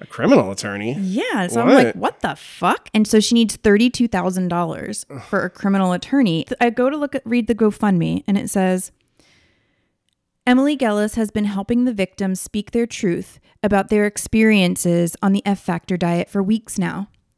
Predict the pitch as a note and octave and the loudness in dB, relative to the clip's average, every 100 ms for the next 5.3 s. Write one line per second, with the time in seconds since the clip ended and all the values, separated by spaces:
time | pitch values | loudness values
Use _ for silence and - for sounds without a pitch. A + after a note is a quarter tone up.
0 | _ _ - - A#3 G#3 G#3+ G3+ B3 - | _ _ -12 0 0 2 2 2 0 2
1 | A3 G#3 G#3 G3+ G3+ F#3 G3+ A#3+ C4+ B3+ | 0 2 -2 0 0 0 0 0 -2 0
2 | G3 F#3+ G3 G3+ G#3 G3+ F#3+ - F3 E3 | 2 2 2 0 0 0 -2 -2 -2 -2
3 | E3+ G#3 - F#3 F#3 - - G#3 A3+ B3 | -4 -8 0 0 0 -2 -2 0 2 -2
4 | - G#3+ F3 E3+ - G3 F#3 A3 G3+ F#3+ | -2 -4 -2 -4 -4 -4 -2 -2 -2 -2
5 | F3 E3+ F3 | -2 -4 -4